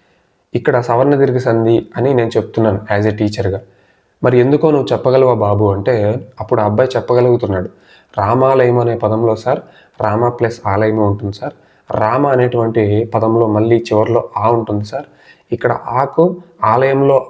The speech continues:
ఆకు రెండు కలిసి సవర్ణం లేని అచ్చులు కాబట్టి దీర్ఘము ఆ అనేది ఏర్పడింది సార్, అప్పుడు రామాలయము వచ్చింది సార్." ఎందుకు అనే దానికి ఎక్స్‌ప్లనేషన్ చెప్పగలుగుతున్నాడు. ఇది కూడా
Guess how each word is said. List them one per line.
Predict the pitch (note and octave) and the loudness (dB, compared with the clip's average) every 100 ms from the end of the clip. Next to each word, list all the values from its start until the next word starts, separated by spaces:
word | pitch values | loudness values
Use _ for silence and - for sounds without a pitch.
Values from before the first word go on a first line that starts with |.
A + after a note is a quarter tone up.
| A2+ | 0
ఆకు | G#2+ B2 B2+ A#2+ - - - _ | 2 2 0 -2 -2 -12 -20 _
రెండు | A2+ B2 D3 | -2 2 2
కలిసి | D3 B2+ B2 | 4 2 0
సవర్ణం | A#2+ A2 A#2+ C3 C3 | -2 0 0 0 0
లేని | B2+ | 2
అచ్చులు | A2+ A2+ A2+ | 0 0 0
కాబట్టి | G#2+ G2+ G#2 G2+ G#2 G2+ A2+ - - - | 0 0 -2 0 2 2 -2 -8 -20 -4
దీర్ఘము | G#2 A#2 A#2+ C3+ A#2 - | 2 2 2 0 -2 -2
ఆ | G#2+ A2+ A#2+ | -2 2 2
అనేది | B2 A#2 A2+ | 2 2 2
ఏర్పడింది | G#2 G#2+ G2+ G2+ | 0 -2 -8 -6
సార్, | B2 - | -8 -8
అప్పుడు | - B2+ | -2 0
రామాలయము | G#2 G2 A2 A#2 A2+ A2 A2+ | 2 2 0 2 2 2 2
వచ్చింది | G#2 G#2+ G2+ | 0 -2 -6
సార్." | F#2+ - G2 F#2 - _ _ _ _ _ _ _ C#3+ | -8 -8 -10 -10 -18 _ _ _ _ _ _ _ 0
ఎందుకు | C3+ C#3+ D#3 D3+ D3 | 2 2 2 2 2
అనే | B2 A#2+ | 2 -2
దానికి | A2+ A2+ - C3 | -2 -4 0 2
ఎక్స్‌ప్లనేషన్ | A2 B2+ A#2+ - - C3 B2+ B2 | 2 0 -2 -4 0 0 0 -4
చెప్పగలుగుతున్నాడు. | - - A2 G#2 G#2 G2 F#2+ G2 F#2+ - G#2 | -6 -2 0 0 -2 -4 -4 -2 -4 -6 -4
ఇది | A#2 | -2
కూడా | A2+ A2 D3 F#3 | 0 0 0 -4